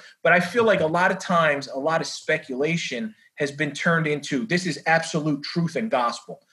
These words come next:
And, and that's not the case. Case in point, December twentieth, when, uh, Adam Schefter goes on E S P N, and he, he didn't report it,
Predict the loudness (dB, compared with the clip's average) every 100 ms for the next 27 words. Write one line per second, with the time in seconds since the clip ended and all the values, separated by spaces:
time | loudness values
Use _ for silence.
0 | _ -6 -2 -2 0 2 2 2 0 0
1 | 0 0 0 0 0 0 0 0 0 0
2 | 0 2 2 2 2 2 0 -8 -18 -20
3 | _ 2 4 6 4 2 0 2 4 4
4 | 4 4 2 0 2 2 2 2 0 0
5 | -2 2 2 2 -8 -10 0 0 0 -4
6 | _ _ 0 2 4 2 2 4 4 4
7 | 2 -4 0 4 4 4